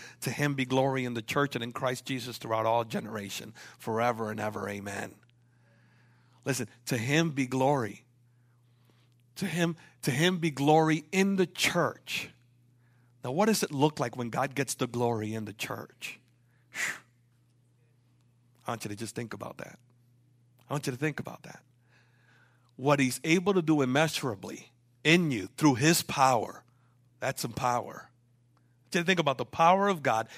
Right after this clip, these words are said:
at work in you to fulfill his vision for your life. That's good stuff. That's just good stuff. The church and in Christ through,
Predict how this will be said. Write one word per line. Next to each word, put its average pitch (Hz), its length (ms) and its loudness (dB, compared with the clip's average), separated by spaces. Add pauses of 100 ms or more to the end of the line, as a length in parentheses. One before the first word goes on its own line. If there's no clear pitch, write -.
(160)
at 117 180 -2
work 131 400 2
in 160 160 0
you 117 120 0
to 107 80 -6
fulfill 131 380 -2
his 131 180 -4
vision 117 400 -4
for 101 180 -10
your 101 180 -8
life. - 540 -10 (1700)
That's - 220 -6
good 139 280 2
stuff. 139 440 2 (1500)
That's 151 200 -2
just - 160 -4
good 143 200 2
stuff. 139 360 0 (1500)
The 120 80 -4
church 165 360 4
and 147 80 0
in 135 60 -6
Christ 143 280 0
through, 160 200 -8